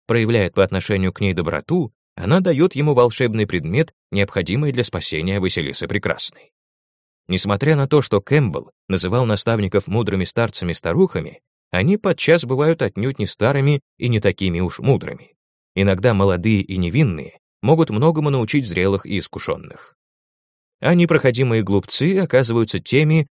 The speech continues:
у кого мы учимся чему-то самому важному. Как и в других архетипах,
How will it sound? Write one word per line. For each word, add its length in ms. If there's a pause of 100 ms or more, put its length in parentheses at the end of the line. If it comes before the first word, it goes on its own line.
(100)
у 100
кого 260
мы 220
учимся 420
чему-то 380
самому 460
важному. 600 (320)
Как 180
и 40
в 80
других 360
архетипах, 640